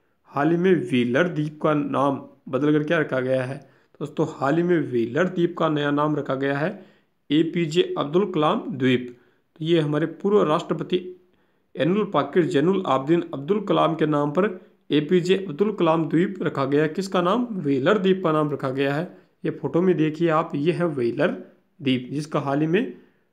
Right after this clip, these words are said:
नाम एपीजे अब्दुल कलाम द्वीप रखा गया है। तो क्यों रखा गया है एपीजे अब्दुल कलाम द्वीप? तो दोस्तों, एनुल पाकिर जैनुल आबदीन अब्दुल कलाम हमारे पूर्व राष्ट्रपति थे, जिन्होंने यहाँ पर अग्नि फ़ोर मिसाइल का सफल परीक्षण किया था। कहाँ पर?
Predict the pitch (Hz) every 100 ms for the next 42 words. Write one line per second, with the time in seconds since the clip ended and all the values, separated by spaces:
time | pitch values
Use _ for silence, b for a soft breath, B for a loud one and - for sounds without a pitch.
0 | _ 139 139 160 - 135 151 143 170 143
1 | 185 185 160 190 143 - 143 170 180 -
2 | 127 131 127 131 135 190 214 196 156 156
3 | 165 160 160 160 165 170 170 165 160 156
4 | 180 185 B B B _ 160 151 165 -
5 | - 156 208 190 156 175 151 151 180 165
6 | 147 156 - 143 190 175 156 151 151 160
7 | 180 170 147 147 - - 180 160 156 202
8 | - B B B B _ 147 160 185 160
9 | 131 151 170 - 143 156 214 165 - B
10 | B B - 165 175 147 - 135 151 180
11 | 233 - - _ - - 196 196 190 190
12 | 185 165 156 165 214 185 147 139 220 320
13 | -